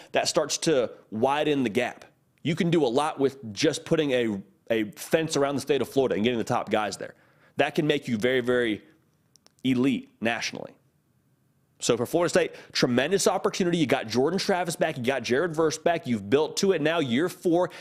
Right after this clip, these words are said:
go cash in. The stage is set. Go put on a show. If you put on a show, a lot of individuals will want to attend, namely recruits. So I think right now they're poised to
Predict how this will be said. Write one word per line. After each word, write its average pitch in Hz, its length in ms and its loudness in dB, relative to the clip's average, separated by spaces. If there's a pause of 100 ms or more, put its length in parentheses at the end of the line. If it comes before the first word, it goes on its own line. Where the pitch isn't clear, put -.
(200)
go 104 200 2
cash 139 420 -4
in. 82 180 -2
The - 80 -4
stage 151 500 0
is 208 140 0
set. 170 340 0
Go 107 120 2
put 117 200 -4
on 135 160 2
a 160 60 -2
show. 143 360 0 (840)
If - 100 -8
you 226 60 -4
put 175 180 2
on 196 140 2
a 214 80 0
show, 214 420 2 (880)
a - 60 0
lot 117 220 2
of 160 100 0
individuals 147 680 0
will 113 200 0
want 127 360 -2
to 135 260 2
attend, - 520 -6 (640)
namely 135 420 0
recruits. - 640 -4 (800)
So - 220 0
I 110 80 2
think 117 260 -2
right 131 220 0
now 139 180 0
they're 113 140 0
poised 131 640 0
to 113 380 0